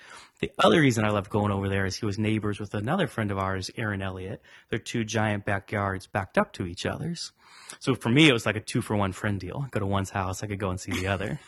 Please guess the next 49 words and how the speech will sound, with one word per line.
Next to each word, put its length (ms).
<laughs> 840
So 140
this 220
night, 280
Nate 180
says 220
to 80
his 120
mom, 480
"Uh, 240
hey, 340
uh, 60
Dan 140
and 100
I 60
are 60
gonna 200
go 100
over 140
to 60
Aaron's 280
house." 420
"Okay, 360
that's 180
fine. 300
Just 160
be 80
back 240
before 260
dark." 400
So 140
we 80
go 140
over 120
there, 520
and 100
we're 80
having 200
a 40
blast 460
doing 160
what 40
we 60
typically 400
do 240
over 160
there, 440
which 200
is 200